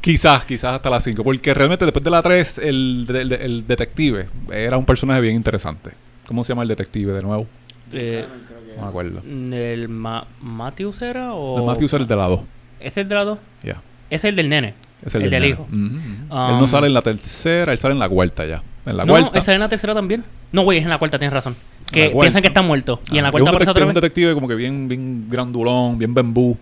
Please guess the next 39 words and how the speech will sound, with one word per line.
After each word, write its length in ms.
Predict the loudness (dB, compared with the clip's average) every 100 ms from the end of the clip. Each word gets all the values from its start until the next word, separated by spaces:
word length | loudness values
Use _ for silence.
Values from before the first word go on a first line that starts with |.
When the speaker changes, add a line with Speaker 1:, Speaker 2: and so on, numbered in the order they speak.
| -8 -4
Speaker 1:
pelo 180 | 4 6
largo 360 | 6 4 2 0
él. 120 | 0
Speaker 2:
Bueno, 200 | -2 -2
no 140 | 0 2
era 120 | 2
barbú 260 | 2 2 2
cuando 200 | 2 0
empezó 240 | 0 0
en 60 | -2
la 80 |
segunda. 440 | 0 -2 -2 -4 -8 -12 -2
Speaker 1:
No, 100 | 2
barbú 240 | 4 2 0
no, 100 | 0
este, 400 | -2 -2 -2 -4 -10
Speaker 3:
Era 380 | -10 -8 -6 -6
Speaker 1:
like, 180 | -4 0
grande. 460 | 2 2 -2 -8 -10 -16 -16
Speaker 3:
Estaba 460 | -12 -10 -8 -8
Eric 220 | -10 -10 -12
Matthews 480 | -14 -14 -14 -14 -12
y 60 |
Reinhardt, 480 | -10 -10 -12 -16 -16 -18
porque, 380 | -16 -14 -16 -18 -16
eh, 220 | -12 -12 -12
Reinhardt 480 | -12 -12 -14 -14 -16
era 220 | -14 -14
el 60 | -16
que 80 |
estaba 260 | -16 -16 -16
trabajando 480 | -16 -16 -16 -16 -16
con 480 | -16 -16 -16 -18 -16
Jigsaw 440 | -16 -14 -16 -16 -16 -18
y 280 | -12 -10 -12 -14
Matthews 520 | -18 -16 -14 -14 -14
era 240 | -12 -12
el 100 | -12
que 180 | -14 -16